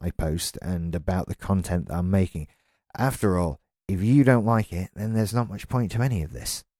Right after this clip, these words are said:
That's my post today. Thank you for listening, everybody. Don't forget,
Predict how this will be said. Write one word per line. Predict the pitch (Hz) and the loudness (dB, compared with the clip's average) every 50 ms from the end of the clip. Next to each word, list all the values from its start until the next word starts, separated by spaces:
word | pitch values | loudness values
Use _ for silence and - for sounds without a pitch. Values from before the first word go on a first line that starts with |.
| _ _ _ _ _ _ _ _ _ _ _ _ _ _ _ _ _ _ _ _ _ _ _ _ _ _ _ _ _ _ _ _ - | _ _ _ _ _ _ _ _ _ _ _ _ _ _ _ _ _ _ _ _ _ _ _ _ _ _ _ _ _ _ _ _ -6
That's | 110 101 90 - - | -4 -4 -4 -4 -6
my | 104 98 | -6 -4
post | - 110 101 95 - - | -2 -2 -2 -2 -2 -4
today. | 92 90 87 | -4 -4 -4
Thank | - - 113 113 - | -4 -4 -4 -4 -4
you | - 117 98 | -4 -4 -4
for | - 90 | -4 0
listening, | 87 107 - - - 101 90 87 | 2 2 2 2 0 0 0 0
everybody. | 85 80 82 73 85 87 92 | 2 0 0 0 0 0 0
Don't | 87 - 113 120 117 | 2 2 2 0 0
forget, | - - 104 90 104 104 104 - | -2 -4 -2 0 0 0 0 -2